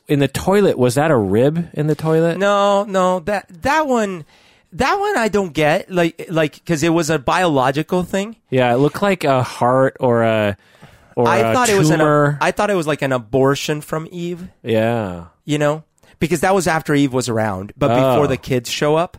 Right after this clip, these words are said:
Speaker 1: Oh.
Speaker 2: So I thought, a-, and remember there was, like, bloody tissues on the sink, and she goes to flush them, and then the thing is clogged, and she goes like that, and then there's this thing, and it's clearly alive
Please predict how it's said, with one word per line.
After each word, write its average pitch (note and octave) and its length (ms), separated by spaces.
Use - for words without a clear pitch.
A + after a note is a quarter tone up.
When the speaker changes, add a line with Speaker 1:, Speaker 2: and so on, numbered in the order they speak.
Speaker 1:
Oh. G2+ 540
Speaker 2:
So D3+ 400
I D3+ 100
thought, E3+ 400
a-, E3 140
and E3+ 180
remember F3+ 260
there D#3 160
was, C#3+ 100
like, C3+ 160
bloody C#3 320
tissues C#3+ 560
on C#3+ 160
the C3+ 80
sink, - 480
and C#3 100
she C#3+ 100
goes D3 200
to C3 100
flush C3 380
them, C#3+ 160
and C3 120
then B2 120
the A#2 120
thing C#3 260
is C#3+ 140
clogged, D3+ 440
and C3+ 100
she - 120
goes C3 220
like B2+ 140
that, C3+ 180
and C3+ 120
then B2+ 100
there's A#2+ 160
this A2+ 220
thing, C3+ 240
and C3+ 100
it's - 140
clearly F3+ 500
alive C3 460